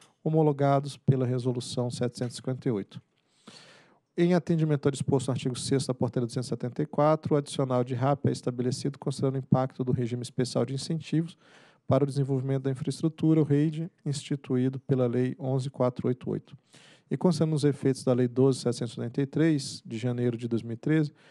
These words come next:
foram aplicadas sobre a parcela adicional da rap as taxas referentes à taxa de fiscalização de zero quatro por cento e de P I D de um por cento. E conforme o contrato de concessão número cinquenta e nove, a rap associada a este contrato não contempla os montantes necessários à cobertura de despesas de pis, pasep e confins.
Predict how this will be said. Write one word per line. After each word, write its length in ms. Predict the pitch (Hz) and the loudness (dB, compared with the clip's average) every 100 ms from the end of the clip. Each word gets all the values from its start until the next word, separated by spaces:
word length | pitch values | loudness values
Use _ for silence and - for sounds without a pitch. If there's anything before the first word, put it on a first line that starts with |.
| - _ _ | -20 _ _
foram 220 | 147 151 | 2 2
aplicadas 500 | 143 151 - 127 123 | 2 0 2 0 0
sobre 220 | - 135 | -4 -2
a 40 | |
parcela 300 | 131 127 - | 0 0 0
adicional 240 | 120 - 123 | -2 -2 -2
da 120 | 147 | 2
rap 280 | 143 147 - | 2 2 2
as 80 | 170 | 2
taxas 440 | - 139 - 135 | 0 0 0 -2
referentes 520 | 135 - 131 131 - | -2 0 -2 -2 -2
à 60 | 127 | -4
taxa 340 | - 117 - | 0 -2 -4
de 80 | - | -14
fiscalização 800 | - - 117 120 131 - 143 165 - _ _ - | -14 -4 0 0 0 0 0 0 -4 _ _ -8
de 80 | 113 | -2
zero 220 | 123 120 | 0 0
quatro 260 | - 120 - | 0 0 0
por 120 | 165 | -2
cento 320 | - 165 165 | 0 0 0
e 20 | |
de 100 | 165 | -2
P 200 | 156 165 | 0 2
I 40 | 160 | 2
D 260 | 127 135 | 2 2
de 120 | 135 | 0
um 80 | 139 | 2
por 160 | 143 143 | 2 2
cento. 400 | - 110 120 - _ _ - - - _ 139 | -4 -8 -10 -16 _ _ -20 -20 -20 _ -2
E 20 | |
conforme 380 | 147 147 156 147 | 0 4 4 4
o 20 | |
contrato 340 | 147 139 139 | 0 2 2
de 60 | 131 | 2
concessão 360 | 143 127 135 131 | -2 -2 -2 0
número 180 | 127 | 0
cinquenta 320 | 123 - 139 165 | 0 -4 0 2
e 20 | |
nove, 240 | 151 165 | 2 4
a 40 | 165 | 4
rap 180 | 143 | 4
associada 480 | 135 - 131 - 120 | 2 0 -2 0 0
a 20 | |
este 120 | 123 - | 0 -2
contrato 380 | 143 156 147 - | -2 0 0 0
não 120 | 160 | -2
contempla 460 | 170 151 147 139 | -2 -2 -2 -2
os 60 | 131 | -2
montantes 400 | 139 131 131 123 | -2 -2 -4 -4
necessários 520 | 147 - 143 151 151 | -6 -6 -4 -2 0
à 60 | 143 | -2
cobertura 420 | 147 135 135 131 | 0 0 0 0
de 120 | 123 | -2
despesas 480 | 127 127 - 120 120 | -2 -6 -2 -2 -2
de 100 | 127 | -6
pis, 180 | - 117 | -6 -6
pasep 460 | - 120 117 110 | 0 0 0 -2
e 20 | - | -2
confins. 520 | 170 160 165 156 | -4 -2 -2 -4